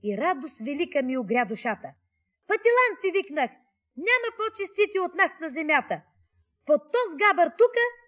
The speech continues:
извор ще избликне. Тук стомни ще пълнят нашите другари. Няма път да бият зад стръмни чукари. Тук вода ще рукне бистра и студена, да ни споменуват и млади, и стари. Райкиният извор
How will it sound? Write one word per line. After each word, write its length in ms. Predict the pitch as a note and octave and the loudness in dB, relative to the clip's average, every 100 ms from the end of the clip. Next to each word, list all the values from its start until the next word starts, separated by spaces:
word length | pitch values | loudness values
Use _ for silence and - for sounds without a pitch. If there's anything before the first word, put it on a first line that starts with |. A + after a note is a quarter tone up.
| - | 0
извор 340 | G#4 C#4+ E4 | 2 2 -2
ще 180 | D#4 - | -8 -6
избликне. 640 | D4+ A3+ A3+ D4+ G3 E3+ - _ _ _ _ _ | -8 -6 -4 -6 -6 -10 -10 _ _ _ _ _
Тук 120 | A#4 B4 | 2 2
стомни 400 | - A4+ A4 G4 | 0 -4 -2 -4
ще 240 | - F4+ | -4 -2
пълнят 340 | F4+ G4 F4+ F4+ | 2 2 0 0
нашите 360 | F#4+ - A#3+ | 0 0 -4
другари. 520 | C#4+ D4 C#4 D4+ A3+ D#3 _ _ _ _ - | -8 -4 2 4 4 -2 _ _ _ _ -6
Няма 320 | G3 F#4+ A4 G#4 | 0 2 2 0
път 200 | G#4+ D#4 | -2 -2
да 120 | D4+ | -2
бият 360 | C#4+ E4+ G4 B3+ | 0 2 2 2
зад 180 | D#4 - | -2 -4
стръмни 420 | - D4+ D#4 C4+ | -2 -2 -2 -6
чукари. 500 | - B3 C4 A3+ D#3 - _ _ _ - | -8 -2 2 0 -2 -12 _ _ _ 0
Тук 120 | G4+ G4+ | 2 2
вода 280 | D#4+ E4 F4 | -2 0 0
ще 300 | - C4 A#3+ | -2 0 2
рукне 480 | G#4+ - F#4 B3+ F3+ | 2 0 -4 0 6
бистра 540 | A4+ - F#4+ F#4 F4 | 6 4 2 4 4
и 100 | E4+ | -2
студена, 600 | C4+ - A#3 D#4+ C4 F#3+ - _ _ | -10 -8 4 4 6 2 -2 _ _
да 120 | F3 | 0
ни 100 | B3 | 0
споменуват 680 | - - G3 F3+ A4 A#4 G#4 - - | -2 -6 -6 0 0 2 -2 -8 -12
и 120 | A#3+ | -10
млади, 460 | F#3 C4 E4+ D4+ E4 | -2 2 2 2 -6
и 100 | B3+ | -8
стари. 460 | B3 - C4+ G#3+ D#3 _ _ _ | -6 0 2 2 -2 _ _ _
Райкиният 640 | E3+ D#4+ F4+ F4+ D4+ D4 C4+ | 2 4 4 2 -4 -2 -2
извор 320 | E4+ F4+ F4+ | -2 -2 -4